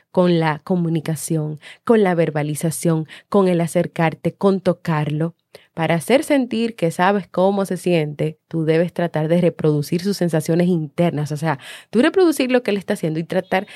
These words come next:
de ver qué sientes tú también cuando lo haces.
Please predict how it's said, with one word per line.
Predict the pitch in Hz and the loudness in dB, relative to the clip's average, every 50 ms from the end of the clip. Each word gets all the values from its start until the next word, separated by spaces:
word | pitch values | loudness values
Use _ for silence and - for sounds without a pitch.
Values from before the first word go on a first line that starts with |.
| - - _ | -20 -20 _
de | - 196 190 | 0 2 2
ver | 180 180 - _ - | 2 0 -2 _ -2
qué | - 269 254 | 0 0 2
sientes | - 320 294 277 320 277 - - | 4 2 4 2 0 -2 -2 0
tú | _ 403 466 466 | _ 2 2 2
también | 277 214 180 160 147 143 139 131 135 - - - - _ _ _ | 2 0 0 0 0 0 -2 -2 -6 -10 -16 -20 -20 _ _ _
cuando | - 180 175 170 165 160 160 | 2 2 4 4 4 4 4
lo | 156 147 131 | 2 2 0
haces. | 127 127 139 - - 151 143 - | 0 -4 -6 -6 -8 -8 -8 -10